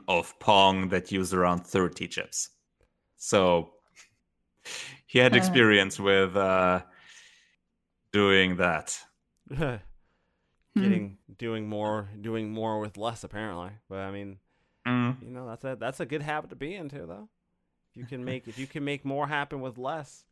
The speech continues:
Speaker 3: I mean, that can be, that
Speaker 1: Uh.
Speaker 3: can be, that can certainly be something good. But at this, at the same point, for these companies, it was like, "Holy shit, how did you do that?"
Speaker 1: Mm.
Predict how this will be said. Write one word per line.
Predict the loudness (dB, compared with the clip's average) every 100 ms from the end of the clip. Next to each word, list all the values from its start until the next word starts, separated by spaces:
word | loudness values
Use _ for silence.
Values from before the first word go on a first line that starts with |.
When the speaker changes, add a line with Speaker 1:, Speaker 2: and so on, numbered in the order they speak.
| _ _
Speaker 3:
I | -16
mean, | -8
that | -8 -8
can | -10
be, | -10 -8 -6
that | -4
Speaker 1:
Uh. | -2
Speaker 3:
can | -2
be, | -4 -8 -10 -14 _ _
that | -16
can | -14 -12
certainly | -12 -10 -12
be | -12 -14
something | -10 -10 -10 -10 -6
good. | -4 -4 -6
But | -8 -6
at | -6
this, | -4 -4
at | -6 -10
the |
same | -4 -2 -2
point, | -2 0 0 -2
for | -4
these | -4 0
companies, | 0 0 -2 -4 -4
it |
was | -6 -6
like, | -6 -6 _ _
"Holy | -14 -12 -12
shit, | -14 -16 -16 -8 -8 -8
how | -12
did | -12 -12
you | -8
do | -6
that?" | -8 -12 -18 _ _ _ _ _ _ _ _ _ _ -14
Speaker 1:
Mm. | -6 -4 -2 -4